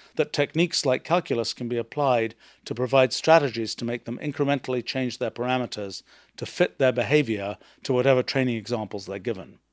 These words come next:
It's far from obvious how much computational effort or how many training examples will be needed, but the breakthrough of about five years ago was the discovery that for many important practical problems, what's available with modern G P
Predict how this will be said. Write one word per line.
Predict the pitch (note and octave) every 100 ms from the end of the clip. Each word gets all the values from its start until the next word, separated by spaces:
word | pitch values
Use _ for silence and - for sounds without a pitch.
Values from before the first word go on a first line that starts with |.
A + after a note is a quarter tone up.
| _ _
It's | D3 -
far | F#3+ F#3
from | - C#3+
obvious | D#3+ A#2+ G2 -
how | C3+
much | C#3 -
computational | - C3 B2 C#3+ - C3+
effort | C#3 - C#3+ -
or | G2
how | C#3
many | C#3+ C3+
training | B2 C3+ C3+ A#2+
examples | G2+ A#2 G#2 A2+ A2+
will | A2
be | A#2+
needed, | D3 B2+ D2+ - _ _ _ _
but | C3+ C3+
the |
breakthrough | A#2+ D#3+ D#3+ - C#3+
of | B2+
about | A2+ A2+ -
five | C3+ B2+
years | F3+ D3+
ago | A#2+ A#2 A2+ A2+ _ _ _ _
was | C3 A2+
the | A#2+
discovery | C3 - D#3+ C#3+ B2
that | A#2+ -
for | B2
many | C3 D3+
important | C#3+ C3 D3 C#3+ -
practical | C3 C3+ - B2
problems, | E3+ F3+ B2 A2 A2+
what's | C3 C#3 A#2+
available | B2+ C3+ A#2+ A#2
with | G#2
modern | B2 C3+ C3+
G | A#2
P | B2